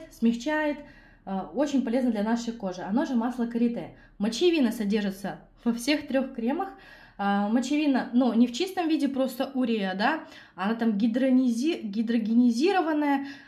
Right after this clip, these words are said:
а, она не та <laughs> мочевина, которую используют, э, в кремах для ног. Это больше компонент, который направлен на увлажнение и удержание влаги, поэтому этого слова не пугайтесь. Содержится на Вафтему два, как я и сказала, даже в бюджетных линейках.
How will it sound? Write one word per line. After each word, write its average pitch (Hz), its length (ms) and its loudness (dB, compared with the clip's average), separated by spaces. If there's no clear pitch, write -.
а, 208 400 -4
она 285 460 2
не 294 260 4
та 277 260 2
<laughs> 196 140 0
мочевина, 262 560 2
которую 240 300 -2
используют, 226 600 -6
э, 202 200 -6
в 196 80 -14
кремах 220 520 0
для 202 280 -6
ног. 392 320 0
Это 240 440 -2
больше 226 680 -4
компонент, 247 520 0
который 247 280 -2
направлен 233 540 2
на 233 140 4
увлажнение 233 760 -2
и 226 100 -4
удержание 240 640 0
влаги, 180 400 -4
поэтому 214 460 -6
этого 214 320 -4
слова 254 300 0
не 233 180 4
пугайтесь. 214 560 -4
Содержится 233 540 2
на 220 160 0
Вафтему 240 460 4
два, 196 320 -2
как 254 200 -8
я 262 80 0
и 254 40 -4
сказала, 254 340 -2
даже 226 260 0
в 214 40 -4
бюджетных 233 440 0
линейках. 226 480 0